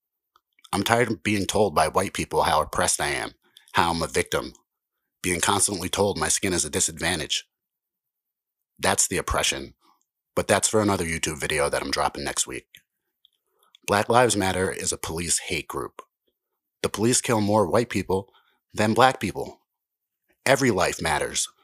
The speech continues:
You think B L M inciting riots, destroying black-owned businesses that will never recover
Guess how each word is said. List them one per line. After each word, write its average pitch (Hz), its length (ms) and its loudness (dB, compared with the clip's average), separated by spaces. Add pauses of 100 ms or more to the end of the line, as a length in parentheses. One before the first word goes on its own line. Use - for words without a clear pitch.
(600)
You 107 120 0
think 135 320 2 (100)
B 101 160 4
L 101 160 6
M 104 160 2
inciting 92 560 0
riots, 82 460 0 (360)
destroying 98 440 0
black-owned 90 500 0
businesses 98 520 -2
that 101 140 0
will 82 100 -4
never 87 220 -2
recover 98 600 -2